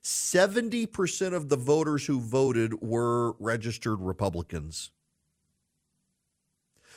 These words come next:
So she certainly benefited by having crossover vote, but you can't just say she only won the Democrats, because that's not true.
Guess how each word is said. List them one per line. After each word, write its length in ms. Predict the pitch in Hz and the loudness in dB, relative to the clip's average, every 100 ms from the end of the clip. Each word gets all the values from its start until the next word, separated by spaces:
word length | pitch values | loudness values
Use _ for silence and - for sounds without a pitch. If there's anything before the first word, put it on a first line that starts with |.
| - | -14
So 280 | - 180 170 | -2 4 4
she 260 | - 175 165 | 2 -2 -2
certainly 480 | - 202 151 156 | 0 0 0 -4
benefited 680 | 139 123 208 220 156 127 120 | 0 2 2 2 0 0 0
by 160 | 110 120 | 0 2
having 320 | 127 123 120 | 2 0 -4
crossover 580 | 107 135 120 135 110 107 | -2 0 0 0 0 0
vote, 320 | 135 165 107 | 0 -2 0
but 220 | 110 113 | 0 0
you 120 | 117 120 | -2 -6
can't 340 | - 226 170 | -2 -2 -2
just 280 | 156 151 - | -4 -4 -2
say 200 | 170 139 | -2 -2
she 220 | - 120 | -2 -2
only 300 | 127 143 131 | 0 0 -2
won 560 | 113 135 117 95 104 104 _ _ _ | 0 0 0 -2 -6 -12 _ _ _
the 80 | 110 | -2
Democrats, 680 | 104 156 139 104 76 - - | 0 0 0 0 -2 -4 -8
because 720 | 98 104 - 113 107 107 98 | -4 -4 0 2 2 0 0
that's 340 | 113 135 151 170 | 2 2 0 -2
not 340 | 160 160 - | -2 -2 -4
true. 500 | - 175 156 95 | -4 0 2 0